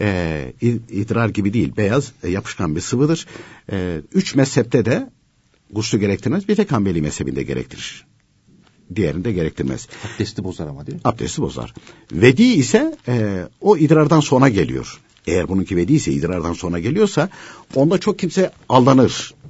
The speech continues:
Speaker 1: Şehvetlenme falan olmamıştır. E, orada, e, idrar kesesindeki tortular zamanla birleşiyor.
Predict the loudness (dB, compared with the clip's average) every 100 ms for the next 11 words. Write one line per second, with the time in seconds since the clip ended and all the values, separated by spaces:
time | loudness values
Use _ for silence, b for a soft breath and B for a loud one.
0 | -6 2 4 4 4 2 2 0 2 2
1 | 2 0 -4 -6 -6 B B B B -4
2 | -4 -4 -4 2 4 2 -2 -4 -2 -2
3 | -2 -4 -8 -16 _ _ _ _ _ _
4 | -6 0 0 2 0 -2 -4 -6 -6 0
5 | 0 2 -4 -2 -2 -2 -2 0 0 0
6 | 0 -2